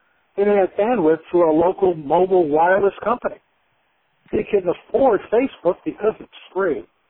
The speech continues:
And his kid, sitting in his whatever hut, now has the ability not only to learn, but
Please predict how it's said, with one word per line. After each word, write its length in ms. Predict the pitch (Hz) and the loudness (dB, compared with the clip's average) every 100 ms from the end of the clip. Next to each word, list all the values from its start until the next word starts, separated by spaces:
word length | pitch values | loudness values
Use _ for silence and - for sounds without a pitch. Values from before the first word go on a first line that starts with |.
| _ _ _ _ _ _ _ _ _ _ _ _ _ _ _ _ _ _ _ _ _ _ _ _ | _ _ _ _ _ _ _ _ _ _ _ _ _ _ _ _ _ _ _ _ _ _ _ _
And 100 | 160 | -8
his 120 | 156 - - - | -4 -4 -6 -4
kid, 320 | 277 277 127 - _ _ _ _ _ _ 95 | 0 0 -2 -12 _ _ _ _ _ _ -14
sitting 320 | - 165 147 | -6 -6 -4
in 180 | 139 120 | -6 -8
his 80 | 120 - _ _ _ _ | -12 -18 _ _ _ _
whatever 400 | 143 143 127 117 - _ | -2 -2 -4 -10 -14 _
hut, 300 | 135 208 - _ _ _ _ _ _ _ _ _ _ _ _ _ | -4 -4 -4 _ _ _ _ _ _ _ _ _ _ _ _ _
now 300 | 165 160 190 | -6 -4 -2
has 240 | 170 170 160 | -4 -4 -2
the 100 | 170 | -2
ability 500 | 151 151 151 147 139 139 | 0 0 0 0 -4 -4
not 200 | 156 208 | -4 -2
only 220 | 170 143 - | -4 -6 -12
to 40 | 117 | -6
learn, 440 | 185 202 127 156 _ _ _ _ _ _ _ _ _ | -4 -4 -8 -16 _ _ _ _ _ _ _ _ _
but 120 | - | -4